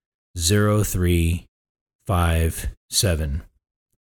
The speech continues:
Guaranteed income gives you peace of mind. I've said it a million times. Guaranteed income offers peace of mind. It allows retirees to live a worry-free life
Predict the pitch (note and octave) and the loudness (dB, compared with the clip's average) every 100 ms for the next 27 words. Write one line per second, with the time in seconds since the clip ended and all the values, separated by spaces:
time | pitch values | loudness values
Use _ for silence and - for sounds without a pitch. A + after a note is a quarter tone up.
0 | _ _ _ _ _ _ _ _ - A2+ | _ _ _ _ _ _ _ _ -2 0
1 | A2+ B2 A2+ B2 B2 A2 A2 F#2+ G2+ A#2 | 2 2 2 2 2 4 2 0 0 2
2 | G#2+ G2+ G#2 A#2 G#2+ F2 - G2+ F#2 F#2+ | 2 2 2 2 2 2 2 2 2 4
3 | G2 F#2+ F2 G#2+ G2+ F#2 - - _ _ | 4 2 2 2 2 2 0 -4 _ _
4 | - - - _ F2 A2+ C#3+ D#3 D#3 D3+ | -18 -18 -20 _ 0 2 4 2 2 2
5 | A#2+ B2+ A#2+ A2 F#2+ F#2 G#2 G#2+ G#2 - | 2 0 2 2 4 2 2 2 0 0
6 | - C3+ B2 B2+ A2+ G#2+ F2+ D#2+ F2+ F#2+ | 2 2 2 2 2 2 2 0 0 2
7 | F#2 F#2+ A2+ B2 - - G#2+ - G#2+ A2 | 2 2 2 2 0 0 -2 0 0 2
8 | B2 F#2+ F#2+ A2 - - - _ _ _ | 2 2 0 0 -2 -4 -10 _ _ _
9 | _ _ - A2 G2 G#2 G2+ F2+ F2 G2+ | _ _ 0 2 2 2 0 2 2 2
10 | - G#2 B2 C#3 G#3 - - - - | 2 0 2 0 -2 -2 0 -2 -4